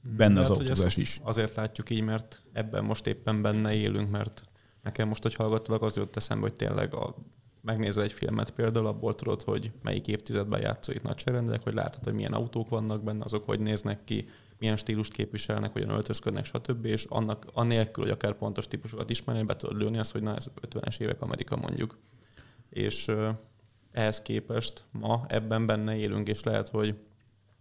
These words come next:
Speaker 2: kétezer-ötvenből visszatekintve ezek az autók, amik most közlekednek, ugyanilyen évtizedhez köthetőek lesznek.
Speaker 1: Biztos, hogy kétezer-ötvenben senkinek nem lesz már saját autója, úgyhogy az egy, az egy merőben más világ lesz ilyen szempontból.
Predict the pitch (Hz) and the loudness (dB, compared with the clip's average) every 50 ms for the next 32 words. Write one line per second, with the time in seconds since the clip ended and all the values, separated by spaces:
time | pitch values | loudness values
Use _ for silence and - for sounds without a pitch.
0 | - _ - - - 131 - 120 104 113 110 113 110 - 123 120 120 123 123 120 | -20 _ -12 -6 -4 -2 0 0 2 2 2 2 2 0 -2 0 0 0 0 0
1 | 123 - 127 - - - - 123 120 117 - - 117 107 113 - 113 104 107 110 | -2 -2 -2 -2 -2 -4 -2 -2 -2 -2 -2 -2 -2 -2 -2 -2 -2 0 0 0
2 | 107 - - - - 110 113 - - 113 113 - - - 127 123 - 127 - - | -2 -4 -6 -6 -6 -6 -6 -6 -6 -6 -6 -6 -6 -6 -6 -4 -4 -4 -4 -4
3 | 131 127 - 127 123 - - - - - - - - _ - - 113 110 107 104 | -4 -4 -2 -4 -4 -4 -6 -12 -20 -20 -20 -20 -20 _ -10 -6 -2 0 2 2
4 | 104 104 107 107 107 107 107 - - - - - _ - - - - - 107 104 | 2 2 2 2 0 0 -2 -6 -10 -20 -20 -20 _ -20 -20 -20 -10 -6 -2 -2
5 | 104 101 - - - - - - - - 107 104 104 104 - - 107 - - - | -2 -2 -4 -10 -14 -16 -16 -14 -10 -4 0 0 0 2 2 -2 -2 -2 -2 -4
6 | - - 120 117 - - - - - - - - - - - - - - - 117 | -4 -4 -4 -8 -6 -6 -4 -4 -4 -4 -4 -6 -6 -6 -6 -4 -6 2 6 8
7 | 123 117 - 110 98 95 101 95 - - 110 107 107 90 104 104 95 - - 95 | 10 10 10 8 8 8 8 8 8 8 6 6 8 10 10 8 8 8 10 8
8 | 95 95 - - 104 95 - 90 85 90 82 80 82 85 - - 87 - - 87 | 8 8 8 6 6 6 6 6 6 6 6 6 6 4 4 4 4 4 6 6
9 | 87 90 - - 95 92 - - 98 95 92 92 87 - 143 127 - - 151 - | 4 4 4 4 2 2 2 4 4 6 6 6 4 4 4 4 6 6 6 6
10 | - 101 95 98 98 92 - - - - 107 101 95 98 95 95 - 104 104 101 | 8 6 6 6 4 2 -2 -4 0 4 6 8 10 10 8 8 6 4 4 4
11 | 98 98 101 110 110 117 117 110 101 95 95 95 95 95 - 107 - - 104 92 | 6 6 6 8 10 10 10 10 10 10 12 12 12 12 12 12 10 10 8 10
12 | 92 90 92 92 90 - - 101 92 92 92 - 95 95 98 101 98 98 95 101 | 10 8 8 8 6 6 8 8 8 8 8 8 8 6 8 8 8 8 8 10
13 | 104 104 104 101 | 10 10 10 8